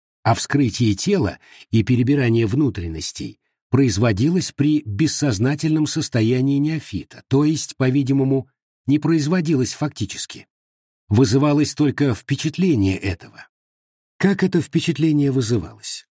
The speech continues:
В точности мы этого не знаем. Более поздние случаи показывают нам заместительное умерщвление и разрубание другого человека, непосвящаемого,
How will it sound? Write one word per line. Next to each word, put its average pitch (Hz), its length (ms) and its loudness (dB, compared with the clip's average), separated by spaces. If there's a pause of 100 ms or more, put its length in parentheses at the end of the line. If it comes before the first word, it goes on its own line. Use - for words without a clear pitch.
(120)
В - 100 -18
точности 160 680 0
мы 139 220 2
этого 147 220 0
не 165 160 2
знаем. 151 460 -2 (520)
Более 113 400 2
поздние 117 460 0
случаи 98 680 -4 (260)
показывают 160 720 0
нам 160 340 0
заместительное 120 1040 -2
умерщвление 127 960 0
и 135 200 0
разрубание 135 680 0
другого 180 460 -2
человека, 120 680 -4
непосвящаемого, 117 1160 -2